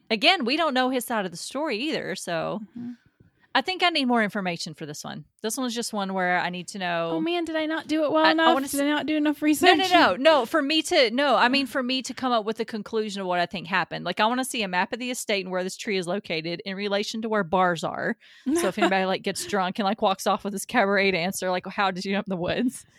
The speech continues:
Speaker 1: Like, I wanna hear a statement from the property owners, like, estate. I wanna know where he was at the time and all this. I just feel like if I was a police officer investigating the case,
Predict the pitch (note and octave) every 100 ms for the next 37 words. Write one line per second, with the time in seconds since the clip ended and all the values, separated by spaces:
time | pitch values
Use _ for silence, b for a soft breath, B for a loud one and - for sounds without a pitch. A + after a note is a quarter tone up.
0 | b b b b - A#3 G3 G#3 A#3 B3
1 | A#3+ A3 A3 - G3 F#3 F#3+ - G3+ F3+
2 | E3+ F3 F#3+ - _ F3+ F#3+ F3+ E3+ F3
3 | - F#3+ G3+ F#3+ E3 E3 E3 E3+ B3 -
4 | - _ _ _ _ _ _ _ G3+ -
5 | - - F3+ E3+ F#3+ F#3 F#3+ F3+ F3+ F3+
6 | F3+ G3+ F#3 D#3 D#3+ D#3+ - D#3+ E3 D#3+
7 | D#3 D3 - F#3+ G3+ - A3+ G#3 G3+ -
8 | G3+ G#3+ G#3 G#3 G#3+ G#3 F#3 F#3+ F#3+ F#3+
9 | G3 F#3 F#3 - E3+ F3+ E3+ E3 - G#3
10 | D#3+ D#3 - -